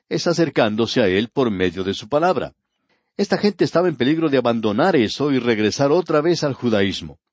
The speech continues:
Y él menciona aquí este asunto del judaísmo como cosa de niños, lo que en realidad tiene que ver con los ritos.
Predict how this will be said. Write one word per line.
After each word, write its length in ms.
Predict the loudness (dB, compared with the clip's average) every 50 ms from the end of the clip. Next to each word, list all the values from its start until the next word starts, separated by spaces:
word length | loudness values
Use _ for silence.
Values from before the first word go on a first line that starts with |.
| _ _ _ _ _ -4
Y 100 | -2 -2
él 60 | 0
menciona 400 | 2 0 -2 0 0 0 0 0
aquí 280 | -2 -2 -2 0 2 2
este 220 | 0 0 -2 -2
asunto 460 | -2 -2 -2 -2 -2 -2 0 -2 -2
del 120 | -2 -2 -4
judaísmo 800 | -4 -8 -8 -4 -4 -2 -2 -2 -4 -2 -2 -2 -2 -2 -2 _ -12 _ _ _ _ _
como 260 | -4 0 0 0 0
cosa 380 | 0 0 0 2 2 2 2
de 100 | 2 2
niños, 560 | 2 2 0 0 0 -2 -4 -6 -12 -16 -20 _ _ _ _ _ _ _ _ _ _ -14
lo 200 | -6 -2 -2 -2
que 100 | 0 0
en 80 | 0 0
realidad 360 | 0 0 0 0 0 0 0 0
tiene 240 | 0 2 2 2
que 140 | 0 0 0
ver 160 | 0 2 0
con 180 | 0 -2 -4 -4
los 200 | -4 -4 -6 -2
ritos. 500 | -2 -2 -2 -4 -8 -16 -16 -18 -20 _